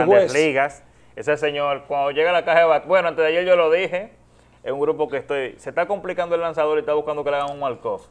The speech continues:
Speaker 2: Y así
Speaker 1: Porque
Speaker 2: fue.
Speaker 1: hay que venir por el medio
Speaker 2: Sí,
Speaker 1: con
Speaker 2: claro,
Speaker 1: él,
Speaker 2: y
Speaker 1: y él
Speaker 2: así
Speaker 1: estaba
Speaker 2: fue.
Speaker 1: sentado esperándolo.
Speaker 2: Y así
Speaker 1: Así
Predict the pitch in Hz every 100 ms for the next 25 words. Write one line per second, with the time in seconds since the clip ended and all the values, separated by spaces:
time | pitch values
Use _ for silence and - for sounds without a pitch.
0 | - 107 127 135 156 151 147 139 123 127
1 | 135 170 196 196 185 185 95 87 151 147
2 | 160 156 - 147 160 180 175 170 185 202
3 | 214 214 113 131 117